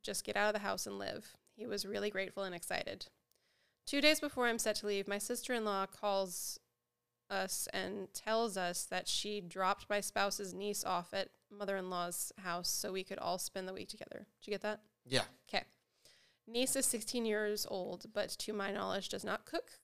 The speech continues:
Speaker 1: clean, or do laundry.
Speaker 2: Okay, so Brian is going to take care of the mother-in-law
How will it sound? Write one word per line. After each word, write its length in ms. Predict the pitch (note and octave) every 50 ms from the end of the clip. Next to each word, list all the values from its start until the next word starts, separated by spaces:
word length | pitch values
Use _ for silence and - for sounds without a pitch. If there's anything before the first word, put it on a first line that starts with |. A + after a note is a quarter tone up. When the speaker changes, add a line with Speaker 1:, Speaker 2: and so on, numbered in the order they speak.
| _
Speaker 1:
clean, 240 | _ C4+ C4+ C4 C4 B3
or 100 | A3+ A3
do 140 | F#3+ A3 G#3
laundry. 440 | - - - D#3 D#3 - - - - -
Speaker 2:
Okay, 160 | A#2 A2+ A#2
so 240 | G#2+ - B2 A2+ G#2 - - - - _ _ _ _ _
Brian 440 | - A2 A#2+ A#2 G#2 F#2+ F#2+ G2 A2 G#2+ - _ _ _ _ _ _ -
is 200 | G2+ G2+ G2+ A2+
going 420 | A#2 A2+ G#2+ G#2+ A2 G#2+ G#2 G2+
to 120 | G2+ - G#2
take 260 | - - A#2 B2 - -
care 180 | - D3+ C#3+ C#3
of 100 | C3+ C#3
the 100 | D3 C3
mother-in-law 680 | B2 A2+ G2+ G2 G2 F#2+ G2 F#2+ F#2 F2 F2 F#2 G2